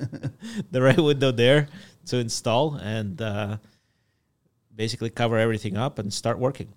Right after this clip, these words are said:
So first they remove the old, prepare the opening, right, completely. So they, you know, they get rid of all the, uh, whatever is there, make sure it's square and plumb, put the new windows in, shim it,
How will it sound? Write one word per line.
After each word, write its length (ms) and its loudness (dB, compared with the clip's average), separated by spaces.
So 160 -12
first 280 -6
they 80 0
remove 600 -4
the 160 -18
old, 240 -2
prepare 400 -4
the 80 -4
opening, 440 -2
right, 280 -8
completely. 480 -6
So 320 -10
they, 200 -12
you 80 -14
know, 160 -10
they 140 -10
get 220 -10
rid 160 -10
of 140 -12
all 140 -10
the, 300 -16
uh, 40 -16
whatever 520 -12
is 280 -12
there, 240 -8
make 160 -16
sure 200 -12
it's 160 -14
square 420 -6
and 240 -12
plumb, 240 -8
put 160 -6
the 60 -4
new 140 -2
windows 360 -4
in, 200 -4
shim 280 -2
it, 160 -2